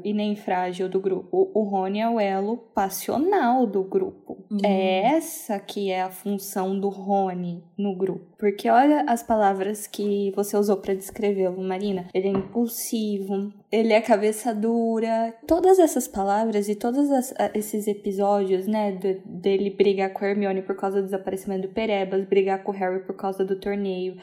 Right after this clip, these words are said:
Speaker 1: depois brigar com a Hermione por causa do Krum, e depois quando ele começa a namorar ali lá, vocês repararam como tudo isso tá muito me-,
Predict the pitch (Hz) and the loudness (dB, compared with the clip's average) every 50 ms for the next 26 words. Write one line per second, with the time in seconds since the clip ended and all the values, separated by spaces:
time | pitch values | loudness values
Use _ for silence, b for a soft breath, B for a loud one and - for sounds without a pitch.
0 | B B 185 196 190 190 - 208 208 190 208 220 202 196 196 196 - 208 202 208 | B B 0 0 2 4 2 2 4 4 2 2 4 2 2 2 2 0 2 2
1 | 208 202 190 196 196 196 - 180 185 - - 180 180 190 185 196 214 214 - - | 2 0 0 -2 -2 0 -2 -2 -2 -2 -6 -6 -2 -2 -2 -2 -2 -4 -2 -2
2 | 220 220 220 214 202 196 196 196 196 196 190 190 - 202 196 - 214 202 196 208 | -2 0 0 0 -2 -2 -4 -4 -2 -4 -4 -2 -2 -6 -6 -2 -2 0 0 0
3 | 208 - 214 202 208 - - 202 202 202 202 196 196 185 185 190 190 190 190 214 | -2 -2 -4 -4 -4 -4 -6 -6 -4 -4 -4 -2 -2 -2 -2 -2 -2 -2 0 0
4 | 247 269 269 254 254 285 262 269 320 302 311 349 320 311 311 311 302 - 294 277 | 0 0 0 -4 -4 -6 -2 -2 -2 0 0 0 2 4 2 2 2 0 0 0
5 | 254 254 247 - - 285 285 294 254 233 226 240 269 262 - 226 - 226 214 220 | 0 0 0 0 0 2 4 4 4 4 0 0 -2 -2 -4 -4 -2 -2 -2 0
6 | 240 269 269 277 254 240 240 233 | -2 -2 0 0 2 2 2 0